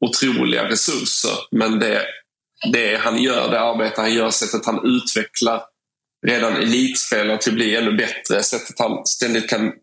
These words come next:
återuppfinna sig själv och ett sätt att spela tycker jag är, eh, det går han till historien till som en av de främsta någonsin, om inte den. Eh, där, eh,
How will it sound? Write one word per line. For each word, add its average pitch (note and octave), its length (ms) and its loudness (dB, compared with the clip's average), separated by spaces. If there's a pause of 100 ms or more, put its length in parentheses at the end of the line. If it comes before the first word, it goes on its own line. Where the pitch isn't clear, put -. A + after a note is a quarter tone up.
(140)
återuppfinna A#2 800 0
sig - 160 0
själv A2+ 280 0
och A#2+ 60 0
ett - 80 -4
sätt A2 160 -2
att A#2 60 0
spela A2 360 -2
tycker - 260 -2
jag A2 260 0 (180)
är, G#1 220 0 (1200)
eh, G#2 340 0 (600)
det G#3 180 0
går A#2 160 0
han A2 140 0
till A#2 120 0
historien G#2 460 0
till G#2+ 200 0
som A2 280 0
en G#2+ 220 0
av G#2 60 2
de G#2+ 200 0
främsta A2 380 0
någonsin, A2+ 420 0
om A2+ 80 0
inte A2 240 0
den. G#2+ 480 -2 (260)
Eh, G#2+ 640 2 (460)
där, G#2+ 560 0
eh, G#2 60 -4